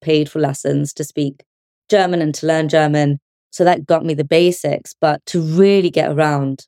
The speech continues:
I had to use Google Translate everywhere. And that's really tough, actually, because you lose a sense of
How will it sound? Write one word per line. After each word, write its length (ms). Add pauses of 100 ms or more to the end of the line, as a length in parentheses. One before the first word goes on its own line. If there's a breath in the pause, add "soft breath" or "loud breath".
(140)
I 60
had 380
to 120
use 160
Google 260
Translate 560 (480)
everywhere. 600 (360)
And 120
that's 160
really 160
tough, 400
actually, 400
because 480 (400)
you 220
lose 420
a 80
sense 480
of 180